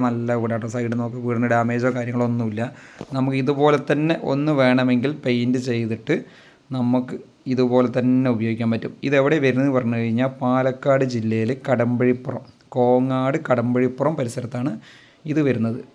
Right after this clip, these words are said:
എഴുപത്തഞ്ച് സെന്റ് സ്ഥലവും ഈ വീടും. അവർ ചോദിക്കുന്ന വില പറഞ്ഞിട്ട് എഴുപത്തഞ്ച് ലക്ഷം രൂപയാണ്. ചെറിയ നെഗോഷ്യബിൾ ഉണ്ടാവും. ഓണർ പറഞ്ഞ എഴുപത്തഞ്ച് ലക്ഷം രൂപയാണ്. എന്തിലും നമ്മൾ ബിസിനസ് ഡീലിംഗ് നടക്കുന്ന സമയത്ത് എന്തെങ്കിലും ചെറിയ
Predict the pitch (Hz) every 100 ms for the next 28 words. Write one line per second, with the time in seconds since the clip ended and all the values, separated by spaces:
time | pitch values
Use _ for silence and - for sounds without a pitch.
0 | 135 127 123 123 123 123 117 120 120 170
1 | 233 285 127 113 113 113 113 - - -
2 | - 131 113 120 120 127 139 131 117 127
3 | 135 113 113 139 117 120 131 123 117 131
4 | 113 113 120 127 - - 131 135 131 127
5 | 131 143 151 131 113 127 147 135 123 123
6 | 123 120 117 120 117 123 117 117 123 117
7 | 127 151 - - - - - _ 143 131
8 | 127 135 135 131 131 131 123 127 127 127
9 | 147 143 127 127 127